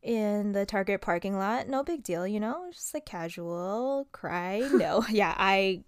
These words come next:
Speaker 1: was in, not in dire straits, but, you know, it was a very, it was one of those things where I had a conversa-, I was feeling some type of way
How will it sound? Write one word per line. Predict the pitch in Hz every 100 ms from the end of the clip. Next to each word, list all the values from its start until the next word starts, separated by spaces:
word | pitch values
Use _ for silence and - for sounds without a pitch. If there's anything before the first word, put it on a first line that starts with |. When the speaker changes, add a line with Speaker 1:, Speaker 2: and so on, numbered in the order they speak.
| -
Speaker 1:
was | 175 160 156 -
in, | - 165 160 - _ _ _ _ _ _
not | 370 381
in | 254 185
dire | 156 160 175
straits, | 202 - 214 277 - -
but, | 254
you | 262
know, | 247 240
it | 202
was | 190 196
a |
very, | 190 185 175 175 175
it | 175 - -
was | 254 240
one | 254
of | 269
those | 240 -
things | 185 185 185
where | 170
I | 175
had | 185 185 175
a |
conversa-, | 175 175 180 180 - -
I | 170
was | 170 -
feeling | 254 254 240
some | 240 233
type | 233 214 214
of | 214
way | 185 170 165 170